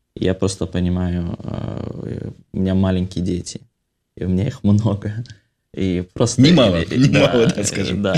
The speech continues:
Speaker 1: и не, не всегда просто хватает, э, времени на это.
Speaker 2: Мгм.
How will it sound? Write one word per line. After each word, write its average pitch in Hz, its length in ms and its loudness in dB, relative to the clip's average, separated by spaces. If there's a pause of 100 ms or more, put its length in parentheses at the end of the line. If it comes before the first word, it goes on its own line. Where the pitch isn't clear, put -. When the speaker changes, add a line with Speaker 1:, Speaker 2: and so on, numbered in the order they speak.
(140)
Speaker 1:
и 101 560 -4
не, 101 160 -2
не 107 160 2
всегда 107 320 0
просто - 300 -6
хватает, 95 520 -4 (140)
э, - 180 -8
времени 90 400 0
на 62 120 -10
это. - 180 -12 (360)
Speaker 2:
Мгм. 113 360 4